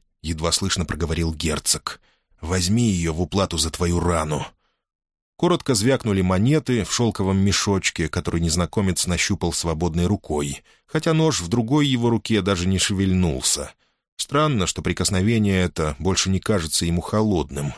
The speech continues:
подумал Кларенс. Кожа его успела согреть сталь. «Ты пошлешь им ответ?» —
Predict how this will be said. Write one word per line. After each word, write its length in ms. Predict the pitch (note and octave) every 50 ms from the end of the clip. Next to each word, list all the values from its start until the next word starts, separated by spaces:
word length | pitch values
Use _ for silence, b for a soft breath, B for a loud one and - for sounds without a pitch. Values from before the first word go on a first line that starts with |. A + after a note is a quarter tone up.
| - _ -
подумал 380 | D#2+ D2+ D#2 D#2 D2+ D#2 D2+
Кларенс. 720 | - - - D#2 C#2+ C#2+ D2 - C#2 B1+ - - - - b b b b b b b b
Кожа 320 | - D2+ E2+ F#2+ F2+ F#2 F#2
его 260 | F#2 F2+ E2+ F2 E2+
успела 400 | E2 - - - E2+ E2+ F2 E2+
согреть 520 | - - F#2+ E2 E2 F2 F2+ D#2+ D2+ -
сталь. 640 | - - - - D2 C#2+ D2 C#2+ C#2+ C#2 - - - _ _ _ _ _ _ _ _ _ _ _ _ _ _ _ _ _ _ _ _ _ _ _ _ _ _ _ _ _ _ _ _ _ _ _ _ -
«Ты 160 | B1 B1 C2
пошлешь 600 | - D#2 E2 - - - G2+ G#2+ B2+ C#3+ B2+ -
им 160 | A#2 A#2+ A2 G2
ответ?» — 720 | F2+ - - E2 D#2+ D#2 D2+ D2 - - - - -